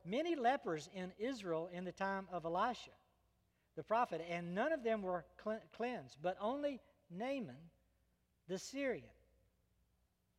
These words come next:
And all the people in the synagogue were filled with rage as they heard these things.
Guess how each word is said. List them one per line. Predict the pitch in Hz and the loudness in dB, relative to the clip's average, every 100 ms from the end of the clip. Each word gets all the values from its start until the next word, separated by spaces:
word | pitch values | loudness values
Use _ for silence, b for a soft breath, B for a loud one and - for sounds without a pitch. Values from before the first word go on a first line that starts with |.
| _ _ 151 | _ _ -4
And | 175 | 2
all | 233 | 2
the | |
people | 226 233 202 | 2 -2 -2
in | 185 | -4
the | 170 | -4
synagogue | - 202 185 180 170 | -4 -2 2 2 4
were | 151 - - | 0 -4 -6
filled | 320 339 262 | 0 0 0
with | 175 143 | -2 -6
rage | 143 202 320 339 285 180 170 | -6 0 2 2 0 -4 -6
as | 165 | -2
they | 190 | 0
heard | 165 277 226 | 2 0 0
these | 208 - | -4 -2
things. | 180 143 113 - | -4 -4 -10 -20